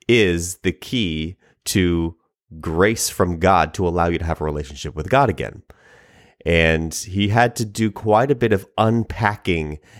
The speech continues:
and dismantling of the Jewish traditions. And so the Jews here probably are feeling a little bit beaten up as they read this.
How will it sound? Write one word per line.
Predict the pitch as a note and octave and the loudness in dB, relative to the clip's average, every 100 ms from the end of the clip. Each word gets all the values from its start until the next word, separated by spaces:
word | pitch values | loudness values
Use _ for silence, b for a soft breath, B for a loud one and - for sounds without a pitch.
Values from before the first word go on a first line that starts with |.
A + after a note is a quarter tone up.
| b | b
and | F#2+ E2 D#2+ D2+ | -2 -2 -4 -4
dismantling | A2+ A2 - F#2+ G2+ A2+ A2 F#2+ F#2 F2 E2+ | -2 -2 -2 0 4 4 2 -2 -2 -2 -2
of | G2 G2+ F2 E2+ D#2+ D#2+ - b - | 2 4 4 2 -2 -8 -20 b -4
the | F2 | -4
Jewish | D#2+ F#2+ F2+ E2+ - | -2 0 0 0 -4
traditions. | - C#2+ D2 - - - - - _ _ B B B A2 | -8 -6 -6 -8 -14 -14 -14 -14 _ _ B B B -8
And | F2 E2+ | -8 -2
so | - F#2 F2+ E2+ F#2 | 2 4 4 2 0
the | - F2 | -6 -6
Jews | F2 A2+ A#2 - | 0 2 2 2
here | G#2 G2 | 2 2
probably | - - C3+ B2 B2 B2+ | 0 -2 0 2 2 2
are | A#2 | 0
feeling | - A2+ G#2 G2 | 2 2 4 0
a | |
little | F2+ F2+ E2+ | 0 0 0
bit | F2 - - | -2 -4 -4
beaten | G2+ E2 F2 | -2 0 2
up | F2+ D#2+ - | 4 2 0
as | E2 D2+ | -2 0
they | D#2+ D#2 | 0 2
read | G2 G#2+ - | 2 2 0
this. | B1 - - | -8 -8 -14